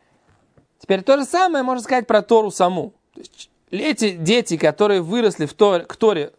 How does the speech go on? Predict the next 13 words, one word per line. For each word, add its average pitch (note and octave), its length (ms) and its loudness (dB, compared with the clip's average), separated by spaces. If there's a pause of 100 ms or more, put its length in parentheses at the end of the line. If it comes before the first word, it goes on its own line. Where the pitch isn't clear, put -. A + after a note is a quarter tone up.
(120)
э, C#3 160 -2
на D#3+ 200 0
очень A3 340 0
близком G3+ 320 -6
расстоянии, B3+ 640 -2 (800)
они G#3 380 -2
не A#3 200 0
привыкли A#3 520 -2
ценить G#3+ 360 -2
Тору. F#3 340 0 (1080)
Почему? D#3+ 440 -4
Потому A3 460 0
что A3 340 0